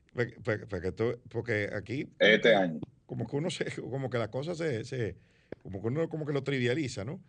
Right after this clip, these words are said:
Speaker 1: El presupuesto, déjame ver, lo tenía por aquí,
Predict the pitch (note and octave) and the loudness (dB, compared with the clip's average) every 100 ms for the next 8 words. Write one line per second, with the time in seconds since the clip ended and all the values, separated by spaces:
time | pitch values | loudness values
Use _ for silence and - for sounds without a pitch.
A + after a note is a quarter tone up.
0 | _ _ _ _ _ _ _ C3 B2+ C#3+ | _ _ _ _ _ _ _ -4 -2 -4
1 | C3+ G2+ C#3 F#3+ F#3+ - F#3 F3+ F3+ F3 | -4 -4 0 0 -2 -6 -2 0 -2 -6
2 | _ _ _ _ _ _ _ _ _ _ | _ _ _ _ _ _ _ _ _ _
3 | _ _ _ _ - F#2 G#2+ F#2 - G1+ | _ _ _ _ -10 -6 -6 -8 -10 -16
4 | - - _ _ - F3 - A2 - - | -20 -20 _ _ -20 -18 -14 -14 -14 -16
5 | - - | -20 -20